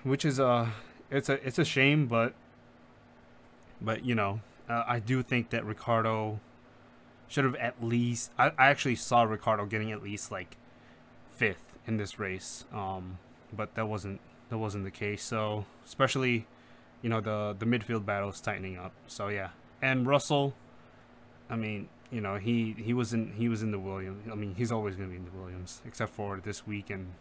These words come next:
hopefully next week for Abu Dhabi. But, yeah, um, Russell, I didn't really see much of him,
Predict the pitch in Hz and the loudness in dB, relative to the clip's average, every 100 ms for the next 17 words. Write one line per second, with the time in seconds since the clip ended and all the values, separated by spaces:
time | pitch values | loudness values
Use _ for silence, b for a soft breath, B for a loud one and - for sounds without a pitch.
0 | - - - 113 - 104 101 98 - - | -20 -10 -6 -6 -6 -6 -6 -8 -10 -14
1 | - - 98 95 - - - 110 92 92 | -14 -14 -14 -14 -16 -20 -12 -8 -8 -8
2 | 90 95 95 92 95 98 B B B B | -8 -8 -6 -8 -10 -12 B B B B
3 | B B - 151 117 - - - 123 123 | B B 4 8 8 4 -14 0 4 6
4 | 120 117 113 B B B 113 117 - 127 | 6 4 0 B B B -2 -2 2 4
5 | 123 120 120 - - - - - B B | 4 2 0 -6 -20 -20 -20 -20 B B
6 | B - - - - - 110 131 139 123 | B -20 -20 -20 -20 -2 2 4 4 4
7 | 131 117 139 127 117 123 127 123 135 | 2 0 0 4 4 4 0 0 0